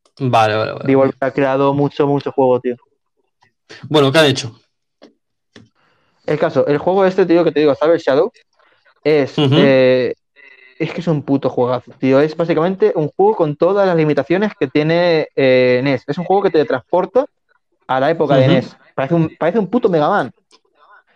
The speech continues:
Speaker 2: Y además salió a un
Speaker 1: Hostia.
Speaker 2: precio decente. No me acuerdo si eran quince euros. O sea, no, creo recordarlo, pero no voy a confirmar nada.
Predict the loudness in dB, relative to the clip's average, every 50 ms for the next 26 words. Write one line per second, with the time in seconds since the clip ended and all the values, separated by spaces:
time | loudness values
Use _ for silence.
0 | _ _ _ _ _ _ _ _ 0 0 0 0 -2 -2 -2 0 2 2 2 2
1 | 2 0 -2 -2 0 0 0 0 0 2 2 2 2 2 2 0 -2 -2 0 -2
2 | -2 -2 0 -2 -2 -2 -2 0 0 0 0 0 0 -2 -2 -2 -4 -6 -6 -2
3 | 0 0 2 2 0 0 -4 -6 -10 _ _ _ -4 -4 -4 -4 -6 -6 -6 -6
4 | -6 -6 _ _ 0 2 2 2 2 0 0 0 0 0 0 -2 -2 -4 -2 -2
5 | -2 -2 0 0 0 0 0 -2 -4 -6 -8 -12 -12 -12 -14 -16